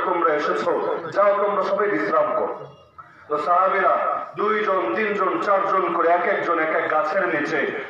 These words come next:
যে যেখানে জায়গা পেয়েছে সেখানে গিয়ে বিশ্রাম গ্রহণ করা শুরু করেছে। এই সবাই এদিকে খেয়াল দেন দয়া করে। রাসূলুল্লাহ সাল্লাল্লাহু আলাইহি ওয়াসাল্লাম একটা বাবলা গাছ ছিল সেখানে, সেই ময়দানের এক বাবলা গাছের নিচে বিশ্রাম গ্রহণ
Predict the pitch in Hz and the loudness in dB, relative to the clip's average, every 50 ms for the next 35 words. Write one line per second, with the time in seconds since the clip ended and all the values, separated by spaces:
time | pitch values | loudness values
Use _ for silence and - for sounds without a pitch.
0 | - - 139 135 156 240 269 285 285 226 214 208 214 202 202 196 185 180 170 170 | -14 -16 -12 -6 -2 0 0 2 2 2 0 0 0 0 0 0 0 0 0 0
1 | 170 170 175 165 165 - - 160 156 156 151 151 165 147 139 - - 143 139 156 | 0 0 0 0 0 0 0 0 0 0 0 0 0 0 0 0 -2 -2 -2 -2
2 | 165 175 170 170 170 175 190 190 185 180 175 156 151 143 143 - - - 165 160 | -2 -2 0 0 0 0 0 -2 -2 0 0 0 0 -2 -2 0 0 0 0 2
3 | 147 147 - 147 143 - 151 139 139 135 - - - 120 - - - - 151 147 | 0 0 0 0 0 0 2 2 2 2 2 -2 -2 -2 -2 -4 -6 -6 -6 -8
4 | 143 147 139 135 - - - - - - - - - - - - - - - - | -10 -10 -10 -12 -14 -16 -18 -18 -18 -20 -20 -20 -20 -20 -20 -20 -20 -20 -20 -20
5 | - - - - - 180 196 190 190 175 170 170 180 180 180 196 202 208 - - | -20 -20 -14 -6 -2 0 0 0 0 0 0 0 2 0 2 0 0 0 0 0
6 | 180 170 160 165 175 175 - - - - 196 - - - - - - 269 277 247 | 2 2 2 2 2 0 -2 -2 -2 -2 -2 -2 -2 -2 -4 -6 -6 -8 -12 -12
7 | - - - - - - - - - - - - - - - 196 202 - - 269 | -14 -18 -20 -20 -20 -20 -20 -20 -20 -20 -20 -16 -8 -4 -2 0 0 0 0 0
8 | - 214 208 196 202 214 208 196 - - 208 208 190 185 175 190 202 226 262 233 | 0 0 0 0 2 2 2 2 2 0 0 0 0 0 0 0 2 2 2 2
9 | 214 190 - - 196 190 - 190 180 175 180 180 180 180 - - - - - - | 4 4 4 4 2 0 0 0 0 0 0 0 0 0 0 -2 -2 0 0 0
10 | - - 214 - - 202 190 196 190 - - - 170 170 - - - - 113 110 | 2 2 2 2 4 4 2 2 2 0 0 -2 -2 -2 -2 -2 -2 -4 -4 -6
11 | 113 107 - - - - - - - - - - - 226 220 214 - 170 170 170 | -6 -8 -10 -12 -14 -16 -16 -16 -16 -18 -14 -8 -4 0 2 2 2 2 2 2
12 | 175 175 - 226 233 220 - - - - - - - - - - 185 196 202 202 | 2 2 2 4 4 4 2 2 0 0 -2 -2 -4 -4 -2 0 2 2 2 2
13 | - - - - - - 240 - 214 220 233 233 226 208 196 190 190 190 202 208 | 0 0 0 2 2 2 2 2 2 2 2 2 2 2 2 2 2 0 0 2
14 | 214 214 214 - 175 175 170 156 - - - - - - - - - 156 151 - | 2 2 2 2 0 0 0 0 0 0 0 0 0 0 0 0 0 -2 0 -2
15 | - - | -2 -2